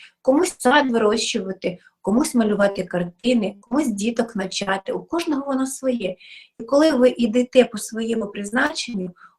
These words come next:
у вас завжди буде, е, ця, цей шлях буде легкий тільки за рахунок того, що ви будете в ньому щасливі. От якщо ви відчуваєте, що ви щасливі в своєму житті, це ваша дорога.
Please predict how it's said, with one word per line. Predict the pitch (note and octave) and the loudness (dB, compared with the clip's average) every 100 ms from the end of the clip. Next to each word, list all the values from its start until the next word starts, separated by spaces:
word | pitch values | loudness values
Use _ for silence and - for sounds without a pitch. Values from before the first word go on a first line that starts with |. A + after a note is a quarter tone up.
| - | -4
у | |
вас | A3 G#3+ | -4 -2
завжди | G#3 G#3 A#3+ C4 | -4 -4 -4 -4
буде, | G#3+ A3+ A3 G#3+ - - _ - | -2 -2 -2 -4 -6 -20 _ -12
е, | G3 F#3+ - _ A#3+ - - _ - - - - - | -6 -4 -4 _ -20 -20 -20 _ -20 -18 -16 -14 0
ця, | B3+ A#3+ A#3 - | 2 2 -2 0
цей | B3 | 2
шлях | A#3+ - D#4 D#4 - | 2 2 2 2 -8
буде | G#3 B3+ G#3+ A3+ | -4 -2 2 4
легкий | A3+ - D4 C4+ | 2 -2 -2 -2
тільки | B3 A3 A#3 | -2 -4 -6
за | G3+ | -4
рахунок | A3 - A3+ G3 - | -6 -6 -6 -6 -8
того, | - C4 G#3 | -6 -6 -6
що | - | -10
ви | G3 F#3+ | -12 -8
будете | B3+ A#3 A3+ F#3 | -8 -8 -12 -10
в | |
ньому | G3+ G#3 G3+ | -8 -6 -6
щасливі. | - - - F#3 F3 - - _ | -8 -12 -12 -12 -12 -16 -20 _
От | B3 B3 | 2 2
якщо | C4 D#4 C#4+ | 2 0 2
ви | B3+ | 2
відчуваєте, | A#3+ - C4 C4 B3 F#3+ - G3 | 2 -2 -2 0 0 0 -6 -12
що | - | -6
ви | G#3+ A3+ | -2 -2
щасливі | G#3 G3+ C4 F#4+ F4 | -4 -8 -4 -2 -2
в | |
своєму | - G#3 G3+ F#3 | -4 -8 -6 -6
житті, | F#3 - - _ _ - | -10 -14 -20 _ _ -12
це | C4+ | -8
ваша | B3 G#3+ - | -6 -6 -8
дорога. | F#3+ F3+ E3+ E3+ F3 | -8 -6 -6 -6 -8